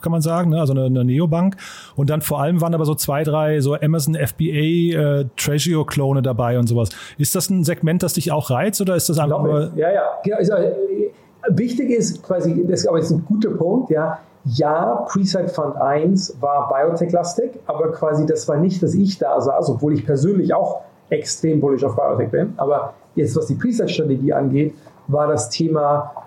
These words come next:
Speaker 2: ähm, nicht, dass das jetzt nicht ich da oder Fabian und sagt, wir müssen jetzt mehr Biotech machen,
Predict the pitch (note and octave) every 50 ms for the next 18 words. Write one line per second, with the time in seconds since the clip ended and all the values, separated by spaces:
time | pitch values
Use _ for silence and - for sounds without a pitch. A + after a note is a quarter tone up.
0 | - - - C#3+ C#3 C#3 C#3 C#3 - - C#3+ D3 F3+ F3 F#3 - E3 D3+ - D#3+
1 | - - E3+ - - - D#3+ - - G#3+ G#3 G#3 - - D#3 D3 D3 C#3+ C3 -
2 | - E3+ F3+ F#3+ E3+ - D3+ C#3 A#2+ D#3 C#3+ B2 A#2+ B2 C#3 E3 D#3 D#3 D#3+ D#3+
3 | - D3+ C#3 C#3 C#3 - - C#3+ - F3 F#3+ G3+ F3+ - - B2+ - C3 A#2+ -
4 | - D3+ F3+ F3 -